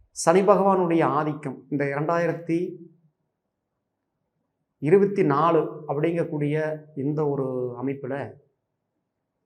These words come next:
இரண்டாம் இடம் சனி என்பது வந்து பாதச்சனி. இப்ப சனியினுடைய வேலை ஒரு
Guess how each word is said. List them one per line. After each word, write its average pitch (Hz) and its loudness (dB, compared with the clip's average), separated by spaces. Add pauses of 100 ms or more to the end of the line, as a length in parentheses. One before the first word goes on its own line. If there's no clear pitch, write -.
இரண்டாம் 208 4
இடம் 180 2
சனி 160 2 (100)
என்பது 156 -2
வந்து 143 -6 (100)
பாதச்சனி. 135 -6 (1700)
இப்ப 196 0 (100)
சனியினுடைய 202 4 (560)
வேலை 185 2 (180)
ஒரு 156 2